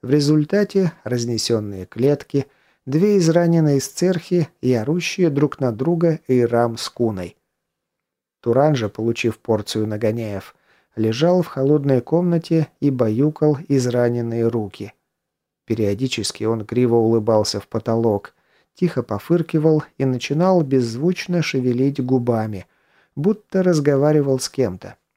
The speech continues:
но скоро обрывал себя на полуслове и снова кривился. На столе лежала открытая книга.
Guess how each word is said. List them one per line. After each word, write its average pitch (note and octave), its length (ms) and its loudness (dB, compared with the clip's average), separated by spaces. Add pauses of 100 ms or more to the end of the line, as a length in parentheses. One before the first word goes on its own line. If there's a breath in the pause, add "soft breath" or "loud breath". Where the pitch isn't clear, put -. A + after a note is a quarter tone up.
(140)
но A#2 180 -4
скоро C3+ 400 0
обрывал A#2 420 0
себя A#2 300 -2
на A2 120 -4
полуслове A2 720 -2 (260)
и A#2 100 -6
снова G#2+ 440 0
кривился. G#2+ 680 -4 (1500)
На A#2 120 -4
столе A2 380 -2
лежала F3+ 460 2
открытая C3 600 -2
книга. G#2 580 -4